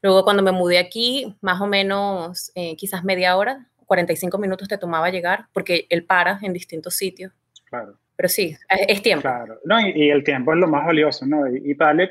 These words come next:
Speaker 2: un poquito de contexto a las dos, tres personas que, que escuchan esto, ¿no? Eh, o sea, porque la gente piensa Silicon Valley y piensa en San Francisco y, y la oficina de
Speaker 1: Ujú.
Speaker 2: Google y todo. Bueno, pero San Francisco está a cuarenta, está a,
Speaker 1: Una hora.
Speaker 2: a una hora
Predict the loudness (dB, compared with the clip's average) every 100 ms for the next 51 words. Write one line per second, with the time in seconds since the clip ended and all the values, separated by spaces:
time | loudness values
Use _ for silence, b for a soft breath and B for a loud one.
0 | -2 -2 0 0 -2 -2 -2 -2 -4 -2
1 | 0 2 2 -2 -8 _ _ -8 -6 -4
2 | -4 -4 -4 -4 -4 0 -2 -2 -2 -2
3 | -2 -8 -4 -2 -2 -2 -2 -2 -2 -4
4 | -8 B B B -2 0 0 2 0 0
5 | 0 0 0 2 0 0 0 0 0 0
6 | -4 -6 -8 -6 -4 -4 -4 -4 -6 -6
7 | -8 -8 -10 -10 -6 -4 -6 -6 -2 0
8 | 2 0 0 -2 -6 -10 -10 -8 -6 -4
9 | 2 4 4 6 6 4 2 2 0 0
10 | B B -2 0 0 0 -2 -2 -4 0
11 | -2 -2 -6 0 2 2 -2 -2 0 0
12 | -2 -8 _ -2 2 2 0 -8 -4 -2
13 | 0 -2 0 4 6 6 4 2 0 2
14 | 4 6 4